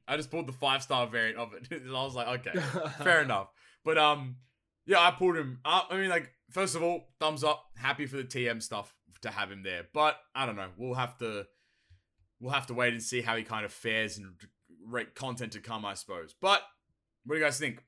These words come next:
Speaker 1: How do you guys feel about the captain ability, all that kind of stuff? Overall points out of ten.
Speaker 2: I just think that he's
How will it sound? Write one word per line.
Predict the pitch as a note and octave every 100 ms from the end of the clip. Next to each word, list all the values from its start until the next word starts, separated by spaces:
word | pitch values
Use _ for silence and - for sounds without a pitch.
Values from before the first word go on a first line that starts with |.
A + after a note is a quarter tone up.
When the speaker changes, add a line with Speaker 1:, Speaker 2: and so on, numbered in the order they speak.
| _ _ _ -
Speaker 1:
How | C3+
do |
you | C#3
guys | C3
feel | D3+ C#3
about | C3
the | B2
captain | C#3+ C#3+ - C#3+
ability, | C#3 C#3 C#3+ C#3 C#3 B2+ _ _ _ _
all | A2 A#2+
that | A#2
kind | A2+ G2+
of |
stuff? | - F2+ F2 -
Overall | - A2+ A#2 A#2 A2+
points | - A2+ A2 A2+
out | G2+
of | F#2+
ten. | F#2 F#2 C2 _ _ _ _ _ _ _ _ _ _ _ -
Speaker 2:
I | C#3+
just | G3+
think | - A3+
that | F3+
he's | E3+ - -